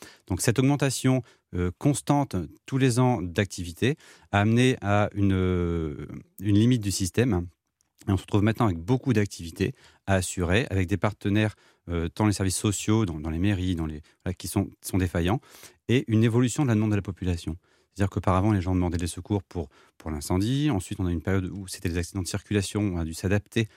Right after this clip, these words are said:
à, à ce genre de choses. Maintenant, la demande de la population, et nous sommes au service de la population, c'est une demande d'assistance et de secours,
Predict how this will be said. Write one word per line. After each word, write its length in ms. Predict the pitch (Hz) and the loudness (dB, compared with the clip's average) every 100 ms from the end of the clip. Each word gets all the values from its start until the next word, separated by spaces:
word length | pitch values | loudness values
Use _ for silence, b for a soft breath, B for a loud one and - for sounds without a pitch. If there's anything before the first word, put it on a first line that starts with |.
| b b b | b b b
à, 200 | 92 - | -4 -4
à 20 | |
ce 140 | 95 92 | -6 -4
genre 160 | 85 | -2
de 80 | 80 | -2
choses. 320 | 80 117 143 | -2 -2 0
Maintenant, 240 | 104 107 117 | 0 2 2
la 100 | 95 | 2
demande 220 | 113 123 | 2 2
de 60 | 104 | 0
la 60 | |
population, 560 | 101 90 95 90 104 104 _ | -2 -6 -6 -2 -2 -2 _
et 120 | 101 | -4
nous 120 | 87 80 | -2 -4
sommes 240 | - 123 | -2 0
au 60 | 98 | 0
service 240 | - 92 | -2 -4
de 80 | 87 | -4
la 40 | |
population, 520 | 85 85 87 87 - 82 b b b | -6 -10 -8 -8 -8 -14 b b b
c'est 380 | - 117 117 - | 0 0 0 0
une 160 | 92 | 0
demande 300 | 90 101 92 | 2 2 2
d'assistance 520 | 104 104 104 113 104 | 0 0 -2 -2 -2
et 20 | 85 | -6
de 60 | |
secours, 460 | - - 113 139 | -12 -6 -2 0